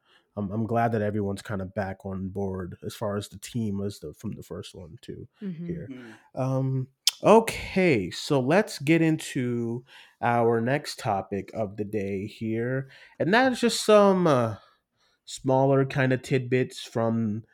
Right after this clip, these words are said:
Speaker 1: the, you know, movie and television news this week. The first big one, I guess, is this rumor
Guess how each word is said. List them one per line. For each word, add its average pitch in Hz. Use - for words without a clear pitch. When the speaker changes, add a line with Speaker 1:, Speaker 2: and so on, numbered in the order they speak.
Speaker 1:
the, 107
you 135
know, 104
movie 110
and 107
television 107
news 107
this 107
week. 107
The 107
first 110
big 104
one, 104
I 98
guess, 95
is 98
this -
rumor 98